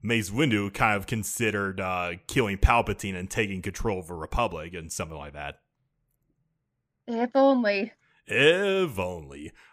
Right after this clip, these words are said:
Speaker 1: But fortunately, the Republic saw through the deception and pleaded their aid to the Jedi Order as the Great Schism erupted across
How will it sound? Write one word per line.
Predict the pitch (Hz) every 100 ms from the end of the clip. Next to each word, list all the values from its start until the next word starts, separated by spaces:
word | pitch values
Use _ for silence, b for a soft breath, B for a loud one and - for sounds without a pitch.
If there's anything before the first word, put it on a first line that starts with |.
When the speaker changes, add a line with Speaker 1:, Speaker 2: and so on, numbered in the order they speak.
| -
Speaker 1:
But | 127 143 135
fortunately, | - 247 311 - 180 170 160 151
the | 139 147
Republic | 156 151 262 339 269 131
saw | - 139 135
through | - - 107 92
the | 80
deception | 85 - 87 78 - 78 -
and | 110 -
pleaded | - 220 254 233 143
their | 120 110
aid | 107 127 156 170 -
to | -
the | 120
Jedi | 98 101 104 104 95
Order | 95 95 82 85
as | 110 101
the | 107
Great | 95 190 240
Schism | - - 120 110 104
erupted | 104 101 117 170 - 170
across | 139 - 123 107 -